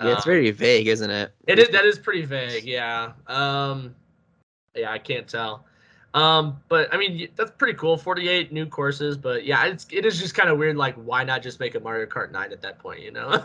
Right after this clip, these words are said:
Speaker 2: <laughs>
Speaker 1: Yeah.
Speaker 2: Like, um, I don't know. But,
Speaker 1: I mean,
Speaker 2: um,
Speaker 1: it could be, it could be, uh,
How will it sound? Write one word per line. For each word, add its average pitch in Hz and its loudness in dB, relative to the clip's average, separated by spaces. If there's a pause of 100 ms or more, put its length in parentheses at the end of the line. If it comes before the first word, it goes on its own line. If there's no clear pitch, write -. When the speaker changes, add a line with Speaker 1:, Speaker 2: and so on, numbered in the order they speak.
Speaker 2:
<laughs> 254 4
Speaker 1:
Yeah. 113 2
Speaker 2:
Like, 110 -10 (760)
um, 127 -2
I 127 -2
don't 113 -6
know. 98 -10 (240)
But, 131 0
Speaker 1:
I 123 0
mean, 120 0
Speaker 2:
um, 113 -6
Speaker 1:
it 135 -6
could 185 -2
be, 139 0
it 127 -6
could 160 -6
be, 117 0
uh, 104 0